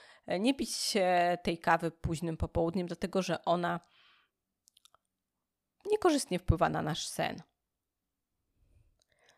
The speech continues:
Warto też godzinę przed snem odłożyć telefon, komputer, nie oglądać telewizji, dlatego że te niebieskie światło, które, e, jest emitowane przez ekrany, ono blokuje wydzielanie, e, melatoniny, która jest potrzebna,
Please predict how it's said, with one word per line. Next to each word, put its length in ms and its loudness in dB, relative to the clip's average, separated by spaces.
Warto 360 4
też 240 2
godzinę 440 4
przed 280 -2
snem 360 2
odłożyć 480 2
telefon, 520 0
komputer, 560 -2
nie 120 0
oglądać 440 0
telewizji, 460 -2
dlatego 400 0
że 180 0
te 120 -2
niebieskie 400 0
światło, 360 0
które, 300 -2
e, 300 -4
jest 180 -6
emitowane 560 2
przez 220 -6
ekrany, 540 -4
ono 520 4
blokuje 420 0
wydzielanie, 600 2
e, 120 -6
melatoniny, 680 -2
która 240 0
jest 160 -4
potrzebna, 560 -4